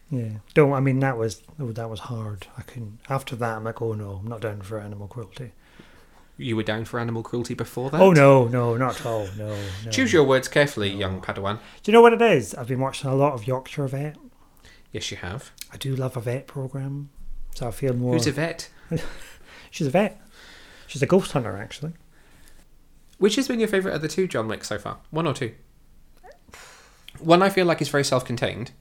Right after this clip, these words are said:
Speaker 2: because they obviously weren't sure whether it would be a success and make a franchise. Whereas two,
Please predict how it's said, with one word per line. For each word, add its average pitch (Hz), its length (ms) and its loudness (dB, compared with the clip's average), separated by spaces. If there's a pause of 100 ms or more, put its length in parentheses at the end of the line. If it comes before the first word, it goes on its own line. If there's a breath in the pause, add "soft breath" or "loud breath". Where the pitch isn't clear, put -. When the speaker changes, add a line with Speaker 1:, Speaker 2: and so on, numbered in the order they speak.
(320)
Speaker 2:
because 110 400 2
they 110 120 2
obviously 107 280 0
weren't 98 280 -2 (460)
sure 104 400 0
whether 98 240 0
it 85 40 -2
would 101 80 -6
be 98 100 -4
a 92 40 -4
success - 380 -8
and 101 60 -6
make 92 120 -8
a - 20 -18
franchise. 87 540 -8 (440 loud breath)
Whereas 107 280 2
two, 101 440 2